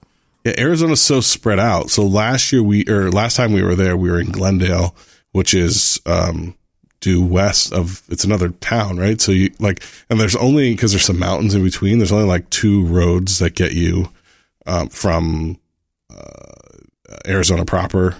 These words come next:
or, um, Phoenix proper into Glendale.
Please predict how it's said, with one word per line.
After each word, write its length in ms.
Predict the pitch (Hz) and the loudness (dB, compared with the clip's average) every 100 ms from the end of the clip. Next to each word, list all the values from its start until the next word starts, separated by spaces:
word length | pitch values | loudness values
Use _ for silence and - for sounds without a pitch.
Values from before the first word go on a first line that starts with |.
| - 101 | -10 -2
or, 240 | 95 - | -2 0
um, 400 | 90 90 85 82 - | 0 0 -2 -6 -6
Phoenix 340 | 120 104 - | -4 -2 -4
proper 400 | - 98 - 92 | -4 -4 -2 -2
into 460 | 90 92 - 87 90 | 0 -2 -2 -2 -2
Glendale. 540 | - 101 95 110 127 | -2 0 2 2 0